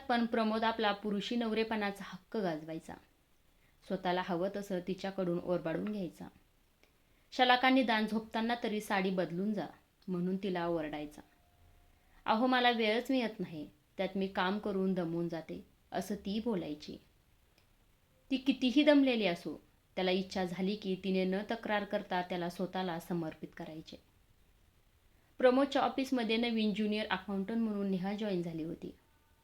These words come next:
दिसायला छान, नाजूक, नेहमी चापून चुपून साडी नेसायची. गळ्यात छोटं मंगळसूत्र, केसात भांगेत कुंकू, ओठावर हलकी लिपस्टिक,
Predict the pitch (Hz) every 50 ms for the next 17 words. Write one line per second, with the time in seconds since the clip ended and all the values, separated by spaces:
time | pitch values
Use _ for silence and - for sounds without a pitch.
0 | _ _ _ _ - - _ _ _ _ _ 220 269 262 - 285 277 277 269 269
1 | 269 - 277 269 262 247 240 233 247 247 254 240 185 180 170 - - - _ _
2 | _ _ - 214 220 214 208 196 190 190 190 190 214 185 - - 196 202 196 -
3 | 208 214 - 254 262 262 262 214 170 160 165 165 170 170 - 160 156 170 - -
4 | - - - - _ _ _ _ _ _ _ _ _ _ - 190 180 175 170 175
5 | 175 - 202 180 - 196 180 175 170 165 170 185 220 220 - 226 - - 175 -
6 | - - _ _ _ _ _ _ _ - 214 208 202 - 202 180 185 185 175 185
7 | 185 180 175 170 170 170 - - 160 156 170 - - - - - _ _ _ _
8 | _ - - _ _ _ 220 226 220 220 247 226 220 214 214 190 226 226 220 220
9 | 220 202 180 170 160 - - - - - -